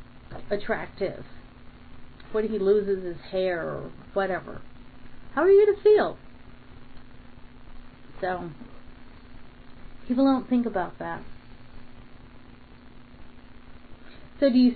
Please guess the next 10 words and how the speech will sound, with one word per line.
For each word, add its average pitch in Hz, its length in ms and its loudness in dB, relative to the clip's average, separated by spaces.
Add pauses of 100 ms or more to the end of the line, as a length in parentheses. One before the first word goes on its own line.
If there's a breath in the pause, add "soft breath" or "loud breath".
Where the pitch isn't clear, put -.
see 339 200 8
that 285 300 4
how 254 540 4 (280 loud breath)
one 247 360 4
thing 247 240 2
leads 233 340 0
to 226 120 0
another, 214 540 0
that 190 200 0
this 226 160 4